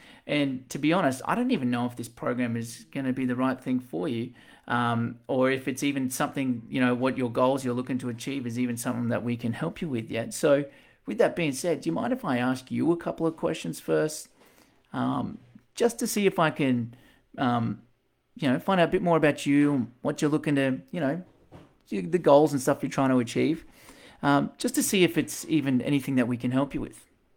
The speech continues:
See that? So now I didn't even give them the price. So there's two options there. You can give them the price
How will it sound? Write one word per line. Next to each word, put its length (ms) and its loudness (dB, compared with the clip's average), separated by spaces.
See 200 -6
that? 260 2
So 120 0
now 100 4
I 40 6
didn't 220 0
even 180 2
give 140 4
them 60 2
the 60 2
price. 280 -4
So 80 -4
there's 160 2
two 200 8
options 300 4
there. 140 -4
You 120 -10
can 120 -2
give 140 6
them 100 4
the 60 4
price 560 0